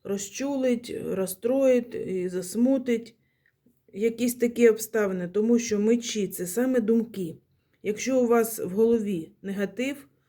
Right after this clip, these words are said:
то ваша задача може бути не виконана. А якщо ви настроїтесь позитивно, то ваші події можуть піти позитивно, позитивним шляхом.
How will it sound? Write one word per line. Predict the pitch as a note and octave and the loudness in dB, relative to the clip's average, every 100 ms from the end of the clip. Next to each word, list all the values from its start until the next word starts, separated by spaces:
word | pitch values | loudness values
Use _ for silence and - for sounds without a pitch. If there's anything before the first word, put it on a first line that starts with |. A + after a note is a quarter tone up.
| _ - | _ -2
то | G#3 G3 | 2 4
ваша | G#3+ A3+ G#3+ F#3+ F3+ - _ _ _ _ F3 | 2 2 -2 -4 -6 -16 _ _ _ _ -10
задача | F3 G#3+ A#3+ B3+ B3+ | 0 2 4 2 2
може | A3 A3 A3 A3+ G#3 | 2 4 4 2 0
бути | F#3 G#3 G#3+ | 0 2 2
не | F#3+ G#3+ | 4 2
виконана. | G#3+ G#3 F#3 E3+ D#3 C#3+ _ _ _ _ _ _ _ | 2 0 -4 -8 -10 -16 _ _ _ _ _ _ _
А | - G3 | 0 6
якщо | G#3+ G#3+ B3+ B3 | 6 4 2 2
ви | G#3+ A#3 G3 - _ _ _ _ _ _ _ _ _ | 4 2 2 -4 _ _ _ _ _ _ _ _ _
настроїтесь | G3+ G#3 - A#3 A3 G3 F3+ | -6 -4 2 6 6 4 -6
позитивно, | - G3 F#3+ F#3 A3 C4 C4+ D4 D4 _ _ _ _ | -8 -4 -4 -2 -2 0 0 -2 -6 _ _ _ _
то | G#3 G#3 F3 | 4 4 4
ваші | - G3 A3 A3 F#3+ | -2 0 0 0 -4
події | F3+ G3 F3+ C4 C4+ | 0 0 0 0 2
можуть | G#3+ G#3 G#3+ G#3+ - - - | 2 2 2 0 -4 -12 -10
піти | F#3 G#3 A#3 | -8 -6 -4
позитивно, | G3+ F#3 F#3+ F#3+ F3+ E3 D3 - | -4 -4 -4 -2 -4 -6 -14 -16
позитивним | F3 F3 E3+ G#3 G#3+ G3+ | -14 -12 0 2 4 0
шляхом. | - F3 - D3+ C#3 | -6 -12 -10 -12 -12